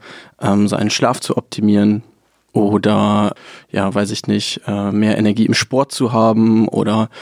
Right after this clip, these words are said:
gute Fokus, äh, Zeiten auf der Arbeit zu haben, wo man eben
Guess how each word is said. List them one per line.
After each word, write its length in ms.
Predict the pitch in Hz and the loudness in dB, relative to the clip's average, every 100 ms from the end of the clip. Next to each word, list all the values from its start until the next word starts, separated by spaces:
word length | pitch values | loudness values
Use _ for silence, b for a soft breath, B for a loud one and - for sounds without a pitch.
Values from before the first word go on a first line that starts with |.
| B B | B B
gute 240 | - 120 127 | -6 -2 -2
Fokus, 560 | - 143 - 127 - | 0 0 0 -2 -2
äh, 420 | - 113 110 107 107 | -2 0 2 0 -2
Zeiten 440 | - 107 - 107 | -2 -2 -2 -2
auf 220 | 104 110 - | -2 -4 -2
der 320 | 104 107 107 B B B | 0 0 -2 B B B
Arbeit 360 | - 127 135 117 | -2 0 0 0
zu 180 | - 110 | -2 0
haben, 320 | 107 107 104 | 2 2 0
wo 60 | 104 | 0
man 220 | 107 104 | 0 0
eben 340 | 107 107 107 | 0 0 -2